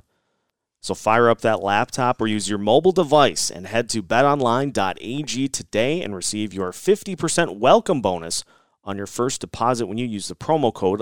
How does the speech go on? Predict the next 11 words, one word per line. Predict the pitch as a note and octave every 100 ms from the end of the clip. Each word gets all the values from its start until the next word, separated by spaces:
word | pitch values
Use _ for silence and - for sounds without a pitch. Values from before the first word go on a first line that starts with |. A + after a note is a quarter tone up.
| -
Locked | F#2 D2 F#2 -
On. | F2+ F#2+ D#2+ C2+ - _ _ _ _
Bet | A2+
online | B2 B2 A#2+ B2 C#3
dot | A2 F#2+
A | F#2+ D#3
G, | C#3+ C#3+ A2 C#2+ _ _ _
your | G2+ D2+
online | B2+ D#3+ C#3 C#3
sportsbook | C#3+ - - F3+ G3+ - - - -
experts. | G#2 - - C2+ - - -